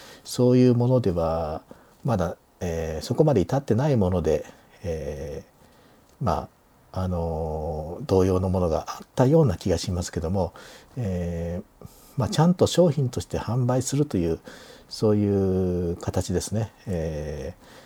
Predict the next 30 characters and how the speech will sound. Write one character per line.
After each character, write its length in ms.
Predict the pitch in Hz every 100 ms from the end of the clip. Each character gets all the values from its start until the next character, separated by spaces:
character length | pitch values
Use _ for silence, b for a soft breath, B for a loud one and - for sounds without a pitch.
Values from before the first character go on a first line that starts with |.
| b
ー、 20 |
の 80 | 120
も 120 | 127
の 80 | 170
だ 120 | 143
と、 100 | 147
や 80 | 131
っ 20 |
ぱ 140 | 104 95
り、 240 | 78 71 -
こ 100 | -
の、 360 | 82 73 65 - - _ _ _ _
ま 120 | 101
あ、 80 | 80
エ 100 | 87
ー 40 |
オ 40 | 85
ー 20 |
ケ 140 | -
ー 20 | 85
ワ 120 | 82
ー 40 |
プ 120 | -
ロ、 160 | 73 67 - _ _ -
エ 160 | 95
ー 40 | 90
オ 60 |
ー 40 | 90
ケ 80 | 92
ー、 180 | 71